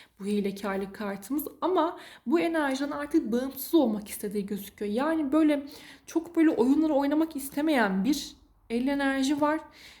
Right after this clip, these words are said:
Çünkü el enerji de artık sanki bir şeylerden yorulmuş.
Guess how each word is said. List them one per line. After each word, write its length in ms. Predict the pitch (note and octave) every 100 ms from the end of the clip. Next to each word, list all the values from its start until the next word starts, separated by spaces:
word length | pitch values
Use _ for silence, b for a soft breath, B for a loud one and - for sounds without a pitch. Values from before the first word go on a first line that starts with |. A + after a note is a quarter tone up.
| B
Çünkü 320 | - E4+ E4+
el 180 | - B3+
enerji 400 | D#4 D4+ C#4+ C#4+
de 60 | D4
artık 440 | A3+ A3 A3 G3
sanki 440 | - G#3+ G3+ G3+
bir 120 | G3+ G#3
şeylerden 600 | - G#3+ G#3 G3 F#3+ G3+
yorulmuş. 800 | G3+ G#3 G#3 G3+ F#3+ F3+ -